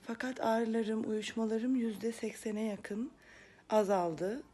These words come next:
Ki bu arada ben kilo almaya devam ettim. Gebeliğim hala devam ediyor. Buna rağmen, e, ağrılarımda, e, ciddi ölçüde bir azalma ol-, oldu. Uyuşmalarım azaldı.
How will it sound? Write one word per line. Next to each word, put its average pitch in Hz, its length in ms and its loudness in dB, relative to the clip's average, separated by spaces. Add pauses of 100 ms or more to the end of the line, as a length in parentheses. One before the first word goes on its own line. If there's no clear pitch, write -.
(120)
Ki 220 240 -4
bu 233 140 4
arada 220 360 2
ben 220 200 0
kilo 208 280 -6
almaya 196 360 -2
devam 190 340 -4
ettim. 170 460 -12
Gebeliğim 175 400 -6
hala 170 340 -10
devam 170 280 -12
ediyor. 180 320 -12 (960)
Buna 226 320 4
rağmen, 190 540 -2 (180)
e, 175 280 -8 (440)
ağrılarımda, 196 840 -4 (540)
e, 175 140 -8
ciddi 180 280 -2
ölçüde 202 380 -2
bir 208 140 -2
azalma 180 480 -4 (380)
ol-, 165 240 -8
oldu. 165 420 -6 (440)
Uyuşmalarım 185 600 -4
azaldı. 160 600 -8